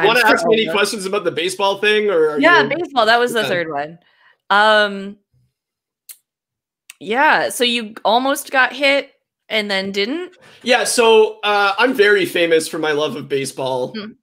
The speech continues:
Speaker 1: Um, and this was probably the moment I decided I could never play it.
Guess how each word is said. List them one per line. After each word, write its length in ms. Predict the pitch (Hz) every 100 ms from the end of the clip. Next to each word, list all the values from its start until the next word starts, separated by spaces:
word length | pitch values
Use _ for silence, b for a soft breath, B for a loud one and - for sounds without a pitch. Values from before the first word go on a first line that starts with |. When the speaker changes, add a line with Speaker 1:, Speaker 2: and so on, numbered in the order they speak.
| _ 139
Speaker 1:
Um, 840 | 143 143 143 139 143 135 135 131 _ 165
and 140 | 160
this 160 | 190 233
was 120 | 220
probably 640 | - 214 196 220 233 262
the 100 | 233
moment 340 | 220 202 208 202
I 80 |
decided 460 | 190 185 - 170 175
I 100 | 165
could 180 | - 156
never 220 | 151 151
play 280 | - 139 156
it. 200 | 208